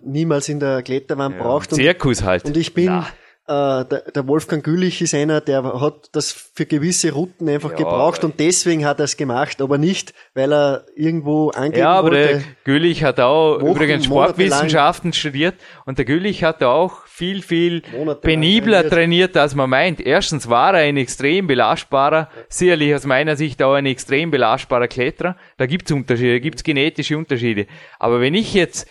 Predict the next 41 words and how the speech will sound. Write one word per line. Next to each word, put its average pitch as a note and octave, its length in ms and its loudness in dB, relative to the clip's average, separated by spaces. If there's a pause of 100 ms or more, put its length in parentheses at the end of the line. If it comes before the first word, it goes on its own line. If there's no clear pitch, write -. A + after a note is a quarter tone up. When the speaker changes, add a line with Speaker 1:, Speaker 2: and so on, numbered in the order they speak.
(120)
Speaker 2:
in C#3+ 100 -4
die C3+ 100 2
Weltcup-Isolation C3+ 1200 0
gehe E3+ 400 2 (260)
und D3 220 -2
da C#3+ 60 0
so C#3+ 100 0
eine B2+ 80 0
Schlinge F3+ 340 2
aufhänge D#3 580 0
und D3+ 140 0
alle E3+ 260 4
zusammenrufe E3 840 2
und D3 100 -4
sage, E3 240 2
"Hey F3+ 240 4
Burschen, F#3+ 480 2 (300)
wer F3 180 4
macht F3 300 2
mir E3+ 60 0
jetzt - 120 -6
einen D3+ 80 -2
einfingerigen F3 680 2
Klimmzug, F#3 480 -4
Dominik?" C#3 460 0 (340)
Ich - 380 0
sage F3 320 2
dir, A#2+ 200 0 (260)
die A3+ 100 2
Leute, E3+ 400 4
die D#3 120 0
sich D3 180 -4
da E3+ 160 4
melden, E3+ 380 2
freiwillig, C#3 600 2 (380)
die E3+ 100 0
sind E3 160 2
an B2+ 140 0
einer A#2 240 2
Hand A2+ 200 0
gezählt. G2+ 480 -2